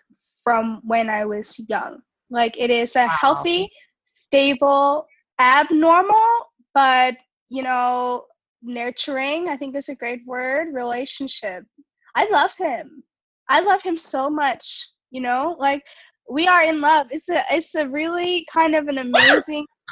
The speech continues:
Speaker 1: thing to talk about and to express to people, because I, I didn't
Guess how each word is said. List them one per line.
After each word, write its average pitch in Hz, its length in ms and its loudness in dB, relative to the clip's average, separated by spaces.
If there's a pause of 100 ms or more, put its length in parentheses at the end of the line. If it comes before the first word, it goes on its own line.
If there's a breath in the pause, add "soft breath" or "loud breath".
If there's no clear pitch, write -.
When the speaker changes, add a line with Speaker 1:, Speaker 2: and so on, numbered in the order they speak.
Speaker 1:
thing 440 320 -6
to 302 100 -12
talk 285 320 0
about 370 400 2
and 285 220 -2
to 254 320 0 (500 soft breath)
express 294 560 0
to 466 160 0
people, 539 460 4
because 277 480 -2 (100)
I, 262 400 2 (500 soft breath)
I 403 300 6
didn't 381 400 -2